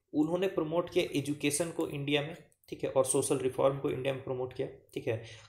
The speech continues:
क्या-क्या ideas वो लेकर के आए India में, जैसे equality का, liberty का, ये सारा ideas वो India में लेकर के आए। उन्होंने new methods ले-, भी वो लेकर के आए, जैसे propaganda, newspapers, pamphlets, एटसेटरा। और आपको पता है कि ये जो,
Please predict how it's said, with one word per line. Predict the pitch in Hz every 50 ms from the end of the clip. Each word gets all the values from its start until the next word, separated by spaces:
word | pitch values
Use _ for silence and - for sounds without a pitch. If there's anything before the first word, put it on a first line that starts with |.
| -
क्या-क्या | - 139 131 151 151
ideas | - 135 135 131 139 147 143 139
वो | 143 143
लेकर | 135 135 131 - 139 139
के | 143 135
आए | 131 135
India | 131 127 135 135
में, | 135 135
जैसे | 135 135 - 131
equality | 135 135 - - 127 120 123 120 - 123
का, | - 139 - - - - 127
liberty | 127 127 120 123 120 117 - 131 117
का, | 135 - - - - - _ _ -
ये | 123 131 127
सारा | - 127 120 123
ideas | - 170 120 131 - - - - -
वो | 131 123
India | 117 113 123 120
में | 123
लेकर | 120 120 120 120 113
के | - 123
आए। | 127 - - - - - - - _
उन्होंने | 147 139 175 185 190
new | 180 160 156 170 180
methods | 180 175 170 165 165 185 190 185 185 -
ले-, | 170 170 165 - - -
भी | 135 139 160 165 156 147
वो | 151 151 160
लेकर | 151 156 151 - 151
के | - - 147
आए, | 143
जैसे | 135 143 143 -
propaganda, | 147 - - 143 135 - 131 127 131 127 127 131 135 135
newspapers, | 127 127 131 135 131 - - 123 - 131 127 -
pamphlets, | - - 120 120 113 113 131 131 - - - -
एटसेटरा। | 113 - 127 120 - - -
और | - - 139
आपको | 123 127 - -
पता | - - 131 135 139
है | 139 147 - - - - - - - - - -
कि | - 135
ये | 123 117 131 147 160
जो, | 160 151 160 160 165 180 185 180